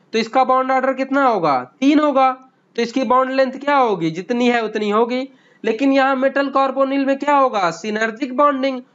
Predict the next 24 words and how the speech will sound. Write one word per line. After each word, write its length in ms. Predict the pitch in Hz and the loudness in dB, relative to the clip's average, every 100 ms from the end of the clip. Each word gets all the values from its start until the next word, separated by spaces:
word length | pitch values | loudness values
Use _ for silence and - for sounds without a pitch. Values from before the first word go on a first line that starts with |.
| _ 196 | _ -4
और 120 | 208 | -4
synergic 540 | 247 240 247 220 285 | -2 -2 -2 -2 0
bonding 380 | 269 262 262 262 | 0 0 -4 -2
की 80 | 254 | 0
वजह 120 | 254 | 0
से 120 | 247 247 | 0 0
क्या 180 | 262 277 | 2 2
होगा? 320 | 277 254 226 | 2 2 0
bond 400 | 185 208 233 240 | 2 2 2 2
order 320 | 240 233 254 262 | 0 2 0 0
जो 180 | 254 220 | -2 0
है 340 | 214 202 196 _ _ - | -2 -4 -6 _ _ -2
वो 140 | 220 | 0
सीओ 400 | 220 - 208 247 | 0 -4 0 2
bond 320 | 247 226 220 220 | 2 0 -2 -2
का 160 | 220 214 | -4 -2
कम 240 | - 254 277 | 0 2 2
होगा, 560 | 247 226 185 170 165 - _ 202 | -2 -2 0 0 -2 -6 _ -6
मतलब 340 | 220 233 226 | -4 -2 -2
उसकी 280 | 220 220 247 | -4 -6 -4
क्या 200 | 269 294 | 0 2
होगी? 380 | 294 277 240 208 | 2 0 -4 -4
bond 340 | 175 185 185 175 | 0 0 0 0
length 240 | 170 | 0